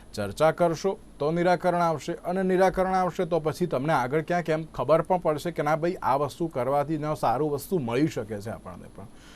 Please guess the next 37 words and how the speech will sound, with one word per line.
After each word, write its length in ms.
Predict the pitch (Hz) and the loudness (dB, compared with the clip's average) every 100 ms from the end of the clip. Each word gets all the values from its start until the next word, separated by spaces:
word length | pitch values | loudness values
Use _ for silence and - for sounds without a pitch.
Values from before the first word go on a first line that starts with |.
| - - - - | -20 -20 -20 4
તો 240 | 160 175 | 8 8
વર્ષ 240 | 175 196 196 | 10 8 8
બે 100 | 208 | 6
હજારમાં 500 | 196 214 208 208 214 | 10 10 10 8 6
પ્રથમ 300 | 165 170 180 | 4 2 2
વખત 300 | 185 196 190 | 2 2 4
રાષ્ટ્રીય 440 | 165 151 - 185 | 4 4 2 0
ગ્રાહક 340 | 156 143 160 175 | 4 4 4 2
દિવસની 460 | 143 143 156 175 | 2 0 0 -2
જે 100 | 151 | 0
ઉજવણી 380 | 151 127 147 156 | 0 0 -2 0
તો 140 | 160 | -2
કરવામાં 480 | 160 131 135 147 139 | -2 0 2 2 2
આવી 140 | 135 147 | -2 -2
હતી 140 | 165 | -2
ને, 120 | 160 | -4
ત્યારથી 340 | 139 117 120 143 | -2 -4 -4 -6
લઈને 200 | 147 135 | -4 -4
અત્યાર 260 | 113 143 | -2 -2
સુધી 280 | 135 147 143 | -2 -4 -4
જે 120 | 139 | 0
અલગ 200 | 127 131 | 0 2
અલગ 220 | 135 135 | 2 0
થીમ 320 | 135 - 139 139 | -2 -4 -4 -2
ઉપર 220 | 139 143 | -2 -2
તેની 220 | 139 135 | -2 -4
ઉજવણી 340 | 127 127 135 | -4 -2 -4
કરવામાં 460 | 135 131 135 139 139 | -2 0 2 0 0
આવતી 200 | 135 139 | -2 0
હોય 160 | 143 135 | 0 2
છે, 180 | 151 147 - - - - - | 0 0 -6 -18 -18 -14 -2
જેમાં 240 | 127 135 | 2 4
આ 40 | |
વખતની 420 | 139 139 147 127 143 | 4 2 -2 -4 -8
થીમ 340 | - 139 147 | -6 -4 -4
છે 260 | - 151 147 | 0 4 6
Virtual 720 | 127 123 113 - 156 156 | 6 2 -2 2 6 6